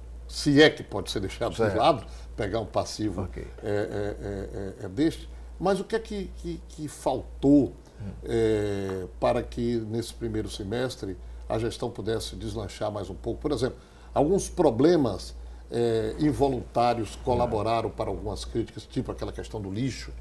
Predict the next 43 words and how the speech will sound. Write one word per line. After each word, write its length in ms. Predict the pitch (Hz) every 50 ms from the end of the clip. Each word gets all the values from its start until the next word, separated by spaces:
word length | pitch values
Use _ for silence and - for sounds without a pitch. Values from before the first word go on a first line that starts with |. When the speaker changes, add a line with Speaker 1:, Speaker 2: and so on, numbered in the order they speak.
| -
Speaker 2:
Certo. 220 | - - 107 101 90
Speaker 1:
aquele 200 | - 123 117 110
impasse 440 | 95 - - - 113 120 117 110 131
Speaker 2:
Certo, 180 | 123 110 92 -
Speaker 1:
todo 220 | 110 113 107 101
Speaker 2:
ok. 60 | 98 90 98
Speaker 1:
do 60 | 107
lixo, 140 | 123 117 - - - - - - - -
e 120 | - 127 131
outras 280 | 131 143 143 127 110 107
questões 480 | - 95 - - - 127 127 117 -
Speaker 2:
Ok, 220 | - 180 143 - 165
Speaker 1:
também? 40 | 156
Speaker 2:
não 120 | 180 180
tem, 220 | - 196 185 185 185
não 120 | 190 170 156
tenho 200 | 175 196 185 170
dúvida 360 | 135 147 156 151 143 135 143
que 160 | 139 - 139
esse, 200 | 135 123 110 -
que 120 | - - 131
o 100 | 123 117
lixo 480 | 120 127 135 131 - - 151 147 147 - - -
foi 300 | - - - 143 143 139
um 80 | 143 135
problema, 680 | - - 127 117 104 107 107 104 98 92 85 78 - - - -
e 120 | 110 107 107
é, 140 | 101 98 -
e 60 | -
foi 220 | 95 - - 156 151
um 60 | 135
problema. 460 | 104 104 92 82 80 78 71 73 73 - - - - - - -
Acho 240 | - 113 117 - -
que 80 | 139
às 120 | 123 117 110
vezes 280 | 123 127 123 135 135
superpotencializado 1800 | - - - - - 196 180 180 - 165 139 - - 147 139 - - 143 135 117 - - 127 107 110 110 101 92 110 110 113 120 123 131 135 151 - - - - - -
por 120 | - 139 117
forças 600 | - - 135 139 143 139 - 156 156 143 - - - - - -
exteriores 800 | 113 - - - 156 151 143 131 139 147 147 143 123 117 104 95
à, 260 | 107 98 92 90 - - -
à, 220 | - 98 92 - -
à, 380 | - 95 90 87 85 82 -